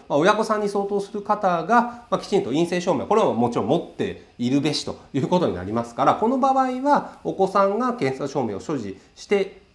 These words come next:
いなくても、いなくても良いものと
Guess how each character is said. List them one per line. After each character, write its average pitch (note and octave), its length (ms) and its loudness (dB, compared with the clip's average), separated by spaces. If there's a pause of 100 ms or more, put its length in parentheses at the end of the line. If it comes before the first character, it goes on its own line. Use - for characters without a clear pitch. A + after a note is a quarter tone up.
(240)
い E3+ 100 0
な C#4+ 140 6
く D4 140 -6
て G3+ 140 0
も、 A3 460 4 (960)
い F#3 140 0
な C4+ 180 2
く - 120 -14
て A#3+ 180 0
も C4 180 4
良 A3+ 200 6
い G3+ 60 4
も D#3+ 140 2
の E3 140 -2
と A#3 280 2